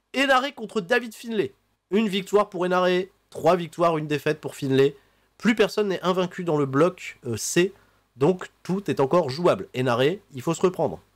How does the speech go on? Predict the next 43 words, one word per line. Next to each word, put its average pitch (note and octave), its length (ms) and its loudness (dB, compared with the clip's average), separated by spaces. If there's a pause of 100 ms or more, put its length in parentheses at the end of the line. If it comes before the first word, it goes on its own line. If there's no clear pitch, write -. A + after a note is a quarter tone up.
Enare, G2 220 -2
il D3+ 100 2
a G#2 60 2
déjà G2+ 220 -2
perdu A2+ 240 -6
deux A2+ 180 -2
fois C#3 220 -2
par B2+ 100 -2
le G2+ 80 0
passé G#2+ 240 -8
contre B2 200 -6
Finlay. F2+ 240 -8 (340)
Aucune D3+ 200 -6
victoire B2+ 300 -2
contre B2 220 -8
lui. F2 100 -6 (360)
Toru F#3+ 260 0
Yano F3 220 -2
contre D#3+ 260 -8
Jeff B2 180 -6
Cobb. - 180 -12 (240)
Elle C3 160 2
est C3 80 6
là, B2+ 300 0 (400)
la... F#2+ 1120 -6 (480)
la A#2 120 -4
grosse C3+ 180 2
décision B2 340 -2
à A2 40 2
faire. - 180 -18
Yano E3+ 340 2
est D#3 140 -4
mathématiquement D3+ 760 -4
éliminé, B2+ 320 -2 (280)
déjà. F2 220 -12 (120)
C'est - 160 -8
le G#2+ 60 -4
premier C3+ 240 0
catcheur C3+ 320 -2
qui A2+ 100 -6
est - 20 -2
officiellement A#2 400 -4
éliminé. F#2+ 300 -4